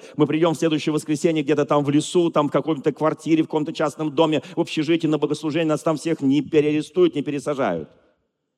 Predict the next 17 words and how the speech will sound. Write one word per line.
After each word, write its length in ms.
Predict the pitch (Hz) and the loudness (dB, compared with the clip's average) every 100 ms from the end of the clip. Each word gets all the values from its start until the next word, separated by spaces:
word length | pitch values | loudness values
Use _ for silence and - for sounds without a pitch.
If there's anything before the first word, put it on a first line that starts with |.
| _ _ _ _ _ - | _ _ _ _ _ 2
И 100 | 190 | 6
мы 100 | 180 | 6
шли 240 | 175 226 269 | 4 2 2
туда. 240 | 175 156 | 4 2
Знаете 300 | 151 262 226 | 4 4 4
почему? 260 | 202 208 180 | 2 0 2
Потому 280 | 180 196 | 2 2
что 220 | 190 190 143 - 190 | 2 2 0 -4 2
мы 100 | 202 | 2
помолились, 540 | 202 220 269 208 - | 4 2 4 2 4
и 60 | 170 | 2
Дух 200 | 233 226 | 2 0
Святой 300 | 202 196 180 | 2 2 2
сказал: 420 | 190 180 165 131 - | 2 4 4 4 2
«Там 180 | 233 180 | 2 4
будет 280 | 196 175 160 | 2 2 2
безопасно». 760 | 175 180 226 156 - 104 78 | 2 2 2 -2 -2 -8 -8